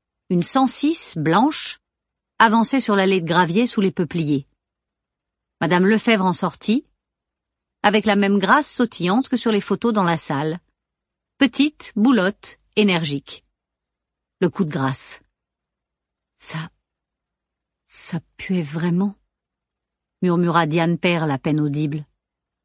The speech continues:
Gauvin n'avait même pas écouté.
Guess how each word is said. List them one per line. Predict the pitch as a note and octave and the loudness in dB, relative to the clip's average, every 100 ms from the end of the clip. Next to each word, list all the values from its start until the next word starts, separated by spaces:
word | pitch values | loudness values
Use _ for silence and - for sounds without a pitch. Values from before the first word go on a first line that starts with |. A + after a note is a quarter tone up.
| _ _ _ _ _ _ _ _ _ _ _ _ _ _ F3 | _ _ _ _ _ _ _ _ _ _ _ _ _ _ 2
Gauvin | G3 G#3+ | 4 6
n'avait | A3 G3 | 4 4
même | G3 F#3+ | 2 2
pas | F#3+ | 2
écouté. | F#3+ - E3+ - A3 | 0 -2 -4 -2 -2